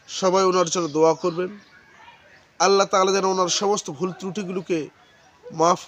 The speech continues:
করে জান্নাতের উচ্চ মাকাম দান করেন, জান্নাতের সর্বোচ্চ মাকাম দান করেন। এই,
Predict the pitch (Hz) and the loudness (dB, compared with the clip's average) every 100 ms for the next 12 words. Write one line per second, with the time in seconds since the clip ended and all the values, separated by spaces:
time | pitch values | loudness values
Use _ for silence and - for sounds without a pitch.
0 | - 165 190 226 _ _ _ _ _ _ | -4 -2 -2 -6 _ _ _ _ _ _
1 | 160 151 165 165 175 160 160 - 165 160 | -18 -2 0 0 -4 -6 -6 -6 -4 -4
2 | 170 147 151 143 139 156 180 180 - - | -4 -4 -4 -4 -4 -6 -8 -16 -20 -20
3 | - - - - 143 170 170 180 185 185 | -20 -20 -20 -20 -6 -2 0 -2 -4 -4
4 | 175 - - _ _ _ - - 185 175 | -6 -6 -16 _ _ _ -16 -6 -4 -2
5 | 175 170 - 160 156 170 151 151 151 139 | -4 -4 -6 -4 -4 -6 -6 -4 -4 -4
6 | 160 170 196 _ _ _ _ _ - 170 | -8 -8 -14 _ _ _ _ _ -2 -2